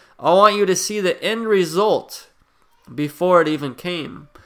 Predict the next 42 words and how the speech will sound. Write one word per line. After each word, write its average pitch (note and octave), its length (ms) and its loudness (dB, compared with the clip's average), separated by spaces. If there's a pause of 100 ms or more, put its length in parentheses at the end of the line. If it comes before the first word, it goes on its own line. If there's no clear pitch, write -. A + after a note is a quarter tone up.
(180)
That's F3 280 0
why F#3+ 180 6
Albert F3 320 6
Einstein, D#3 680 -2 (500)
"Imagination G#3+ 840 0
is D3+ 140 -4
everything. D3 720 -4 (320)
It D3 140 -4
is D#3+ 120 -2
the D3 100 0
preview F#3+ 600 -2
of B2+ 120 -2
life's E3 340 0
coming F#3 400 -6
attractions." D#3 880 -8 (720)
The, C#3+ 320 -2
uh, C3 300 0
these A3 340 -2
are G#3+ 100 6
the, F3 300 2
this F3+ 240 -2
is G3+ 160 -2
your G3+ 80 2
recipe. D#3+ 680 -2 (220)
You B2+ 140 -10
gotta E3 240 2
do F#3+ 120 2
the F#3+ 100 2
breathing. F#3 460 0
It C#3+ 100 -4
has D#3+ 240 -2
to F3+ 80 -6
be E3 140 -4
five E3+ 320 0
seconds F3 480 -4
in E3+ 180 -6
and E3 100 -4
out E3 220 2
at C3 120 -4
least, D3+ 440 -6
or D#3+ 180 -2
more. F3 480 -2